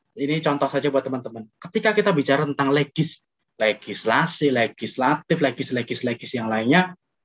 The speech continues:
kita berbicara tentang seorang atau lembaga yang membentuk,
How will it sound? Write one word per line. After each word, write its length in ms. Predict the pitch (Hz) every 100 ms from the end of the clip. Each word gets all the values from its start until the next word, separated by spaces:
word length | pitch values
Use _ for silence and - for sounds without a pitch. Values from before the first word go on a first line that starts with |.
| _ _ _
kita 240 | - 147 160
berbicara 400 | 139 131 143 151
tentang 400 | 151 143 143 147
seorang 560 | - - 120 120 151
atau 160 | 156 151
lembaga 440 | 147 131 120 185
yang 240 | 170 170 175
membentuk, 560 | 170 143 147 147 175